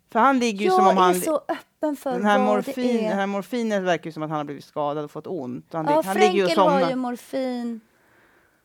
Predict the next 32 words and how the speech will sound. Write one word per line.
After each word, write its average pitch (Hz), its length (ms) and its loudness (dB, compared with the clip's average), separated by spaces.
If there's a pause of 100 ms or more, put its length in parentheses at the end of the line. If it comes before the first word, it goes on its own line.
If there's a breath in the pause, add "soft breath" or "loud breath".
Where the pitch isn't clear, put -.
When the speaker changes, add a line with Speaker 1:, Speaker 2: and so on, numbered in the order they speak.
Speaker 2:
vid, 233 640 -6
bredvid 240 600 -6
Speaker 1:
Ja, 202 380 4
Speaker 2:
sig. - 60 -20
Speaker 1:
precis. 208 300 -4
Speaker 2:
Det 320 80 -2
är 320 60 0
Speaker 1:
Och 311 100 4
Speaker 2:
aldrig 262 260 -2
någon 247 140 -6
som 233 120 -10
har 226 60 -8
hittat 220 320 -12
förut. 196 300 -12
Jag 226 120 -6
är 233 60 -6
så - 120 -6
Speaker 1:
Nej, 220 220 4
Speaker 2:
glad 226 160 -2
att 208 60 -4
Speaker 1:
det 285 80 0
Speaker 2:
det 269 60 2
har 233 60 2
Speaker 1:
är 214 40 2
ju 190 100 0
Speaker 2:
gått. 175 80 -4
Speaker 1:
så 185 160 -6
intressant. 170 520 -2
Speaker 2:
Ja. 185 60 -8
Speaker 1:
Hur 254 80 0
hittar 254 460 -2
man 233 260 -4